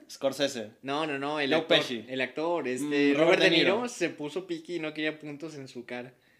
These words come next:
Speaker 1: ¿Neta?
Speaker 2: Neta, y fue como, "Mm, bueno, ok, le voy a crear un nuevo", y creó esa nueva tecnología para
Speaker 1: Ujú.
Speaker 2: hacerlo con infrarrojo.
Speaker 1: Mira.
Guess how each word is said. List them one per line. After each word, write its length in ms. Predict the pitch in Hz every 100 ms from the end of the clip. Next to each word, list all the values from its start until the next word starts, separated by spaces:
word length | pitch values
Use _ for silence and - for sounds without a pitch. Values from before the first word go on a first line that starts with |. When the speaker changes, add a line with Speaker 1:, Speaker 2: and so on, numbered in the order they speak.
| _ -
Speaker 1:
¿Neta? 760 | 165 226 247 - 180 190 247
Speaker 2:
Neta, 300 | 147 139 139
y 40 | 131
fue 140 | 143
como, 240 | 139 151 143
"Mm, 220 | 185 220
bueno, 220 | 196 196
ok, 100 | 196
le 320 | 190 160 147
voy 160 | 151 156
a 60 | 165
crear 240 | 170 160
un 160 | 165 160
nuevo", 640 | 156 160 160 147 123 117 135
y 80 | 135
creó 260 | 151 143 156
esa 200 | 156 160
nueva 300 | 156 165 165
tecnología 680 | 135 123 120 123 139 139
para 380 | 135 117 110 110 _ _ _
Speaker 1:
Ujú. 140 | 143
Speaker 2:
hacerlo 320 | 147 156 143 147
con 140 | 139
infrarrojo. 500 | 127 127 120 123 - - _
Speaker 1:
Mira. 360 | 123 139 151